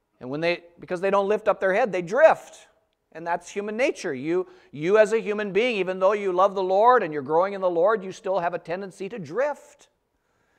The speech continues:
And the church is here, and the ministries of the church are here, and the messages of your pastor are here to get you to look up because you're drifting in your attitude or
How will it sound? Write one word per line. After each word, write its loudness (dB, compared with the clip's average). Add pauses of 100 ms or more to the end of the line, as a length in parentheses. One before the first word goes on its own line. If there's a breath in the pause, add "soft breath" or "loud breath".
(520)
And -14
the -12
church -4
is -6
here, -2
and -6
the -10
ministries -8
of -10
the -4
church -6
are 0
here, 0
and 2
the -8
messages -6
of -4
your -4
pastor 0
are 0
here 2
to 0 (260 loud breath)
get -6
you -6
to 0
look -2
up 4
because -6
you're -2
drifting 0 (1040)
in -14
your -6
attitude 6
or -6